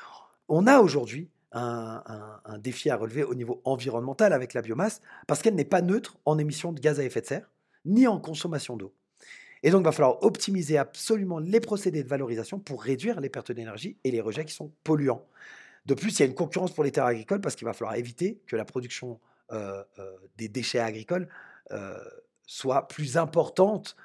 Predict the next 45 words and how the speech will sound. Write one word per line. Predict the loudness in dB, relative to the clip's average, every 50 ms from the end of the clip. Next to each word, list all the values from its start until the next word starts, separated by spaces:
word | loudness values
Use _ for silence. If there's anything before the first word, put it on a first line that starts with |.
| -20 -20 _
que | 4 4
la | 4 6
production | 4 2 0 -2 -4 -6 -4 -2
alimentaire, | 0 0 0 -2 -4 -4 -4 -4 -4 -4 -6 -6
à | -6
quoi | -8 -8
servent | -4 -4 -4 -4 -4
les | -6 -8 -4
terres | -2 -2 -2 -2
au | -4 -6
départ, | -6 -4 -4 -4 -6 -6 _ _ -20 -20 _ -10
et | -8
donc | -8 -8
préserver | -6 -4 -2 0 0 0 0 0 -2 -4
les | -6 -6 -8
écosystèmes | -10 -10 -12 -12 -8 -6 -6 -6
naturels. | -6 -8 -8 -8 -10 -10 -10 -12 _ _ _ _ -20 -20 -18 -18 -18 -18 -20 -20 -20 -20 -20 -20 -20 _ _ _ _ _ _ _ _ _ _ _ _ _ _ _
Et | 2 4 4 4 2 0
bien | -2 -4 -2 0 2 2 2
entendu, | 0 -2 -4 -6 -8 -10 -6 -4
comme | -4 -4 -4
je | -4 -6
te | -8
l'ai | -8 -8 -8
dit, | -10 -10 -10
eh | -8
bien, | -6 -6 -6
minimiser | -6 -8 -8 -8 -8 -8 -8 -10 -10 -10 -10 -12 -10 -8
les | -4 -2 -2 -2 -2 -6 -12 -20 -20 _ -10
eff-, | -8 -8 -8 -8 -10
les | -8 -4 -4 -4 -4 -4
gaz | 0 2 2 2 2 0 -4 -10 -16 -18 _ -6
à | -4 -4 -4 -4 _
effet | -8 -6 -6 -8 -10
de | -10
serre. | -12 -14 -14 -16 _ _ _ _ _ _ _ _ _ _ _ _ -20 -20 -20 -20 -20 _ _ _ _ _
Aujourd'hui, | 2 4 4 6 6 6
il | 6 6
y | 6
a | 6
des | 6
recherches | 4 4 2 2 2 2 0 -2 -2
qui | -6 -10
sont | -10 -8 -8
effectuées, | -8 -8 -8 -10 -10 -8 -8 -8 -8 -8